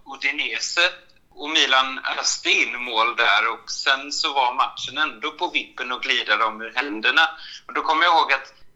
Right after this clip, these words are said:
eh, tidningarna skrev någonting om att det var lite som, eh, Jekyll och Hyde, att de kunde, matchen ändrade skepnad så.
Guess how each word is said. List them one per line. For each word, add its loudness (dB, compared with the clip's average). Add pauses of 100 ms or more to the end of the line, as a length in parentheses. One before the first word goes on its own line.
(120)
eh, -6
tidningarna 2
skrev 2
någonting 0
om -4
att -4
det 2
var 4
lite -4
som, 0
eh, -4
Jekyll 2
och 4
Hyde, 2
att -8
de -8
kunde, -10 (420)
matchen 0
ändrade 0
skepnad -2
så. -4